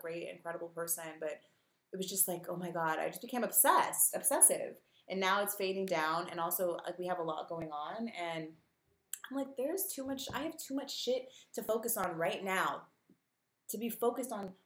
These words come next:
why he's not calling me, why I haven't had sex. Like,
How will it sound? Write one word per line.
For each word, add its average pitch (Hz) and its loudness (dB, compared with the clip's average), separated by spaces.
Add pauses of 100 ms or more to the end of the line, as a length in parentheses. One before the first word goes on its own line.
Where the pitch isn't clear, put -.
(140)
why 180 6
he's 220 -2
not 196 -6
calling - -6
me, - -20 (220)
why 202 6
I 208 0
haven't 190 -2
had 165 -4
sex. - -8 (280)
Like, 175 4